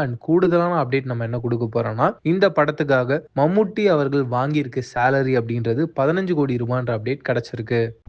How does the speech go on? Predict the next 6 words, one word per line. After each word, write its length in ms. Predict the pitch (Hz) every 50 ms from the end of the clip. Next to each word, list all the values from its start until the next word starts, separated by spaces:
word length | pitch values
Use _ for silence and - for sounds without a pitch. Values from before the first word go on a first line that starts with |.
| 127 120 139
பாகுபலி 540 | 151 185 214 202 220 202 190 196 202 202 185 - 170
படத்தோட 340 | 156 156 - 156 147 135 135 123 117 113
இயக்குனர் 520 | 120 143 147 151 - 131 127 135 147 156 - - _ _ _ _ - 127 123
ராஜமௌலி 560 | 117 127 143 143 151 143 135 131 127 117 117 113 107
அவர்கள் 300 | 107 107 110 131 165 202 202 - _ _ _ _ -
இப்போ 320 | 143 175 165 160 - 220